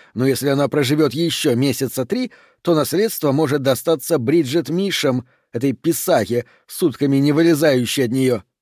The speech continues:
"Бриджит записывает воспоминания Сильвии и очень хорошо ухаживает за ней".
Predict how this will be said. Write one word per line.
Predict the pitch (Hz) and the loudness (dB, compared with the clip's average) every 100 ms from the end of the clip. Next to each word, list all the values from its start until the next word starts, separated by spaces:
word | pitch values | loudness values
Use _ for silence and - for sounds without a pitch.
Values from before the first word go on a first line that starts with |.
| _ _ _ _ _ _ | _ _ _ _ _ _
"Бриджит | - 127 92 160 165 175 131 | -20 -12 -6 -6 -4 -4 -2
записывает | 127 - 165 - 170 160 139 | -4 -4 -6 -4 -2 -2 -2
воспоминания | 135 131 127 123 147 143 139 | -4 -2 -2 0 0 2 0
Сильвии | 131 202 196 139 110 98 - _ _ _ - | -2 -6 -4 0 0 -2 -10 _ _ _ -8
и | |
очень | 98 160 151 | -4 -2 0
хорошо | 160 139 - 151 | 0 0 0 0
ухаживает | 180 110 104 104 131 135 | 0 0 -4 -2 -2 -2
за | 113 107 | -4 -6
ней". | 82 - | -8 -14